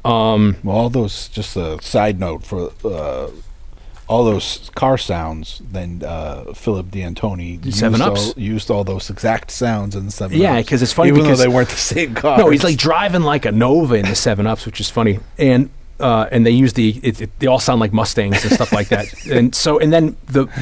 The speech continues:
Speaker 1: the guy McQueen's following in this is Bill Hickman. Bill Hickman's a actor, also a stuntman, driver. He was friends with James Dean, and he was a racer like James Dean, and he was driving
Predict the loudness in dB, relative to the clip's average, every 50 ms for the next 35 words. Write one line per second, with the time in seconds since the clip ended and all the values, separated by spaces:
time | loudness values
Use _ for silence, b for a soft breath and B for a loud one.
0 | B B -4 0 0 0 2 2 2 4 4 4 4 4 2 2 4 4 2 2
1 | 0 0 0 2 2 4 4 4 4 4 4 4 2 2 2 0 -2 -2 -4 -2
2 | -4 -2 0 2 4 4 4 4 4 2 0 2 2 2 4 2 2 2 0 0
3 | 2 2 4 4 4 4 4 2 2 0 -2 -2 -4 -4 -4 -2 -2 -2 -2 -2
4 | -2 -4 -4 -4 -4 -4 -6 -4 -4 -4 -2 -2 -2 -2 0 0 2 2 2 2
5 | 0 0 0 0 0 0 -2 -2 -4 B B B B B B B B B 0 2
6 | 4 4 4 2 2 2 2 2 2 2 2 0 0 2 2 4 4 4 4 2
7 | 2 2 4 4 6 4 4 2 2 0 0 0 0 0 0 0 2 2 2 2
8 | 2 2 2 2 0 -2 -6 B B B B B B B B B 0 2 2 2
9 | 2 2 0 0 2 2 2 2 0 -2 -2 -2 0 2 4 4 4 2 2 2
10 | 4 4 6 6 4 4 2 0 -6 -8 -4 -2 0 0 2 2 0 0 -2 -6
11 | -4 -2 0 0 0 0 0 0 2 2 4 4 2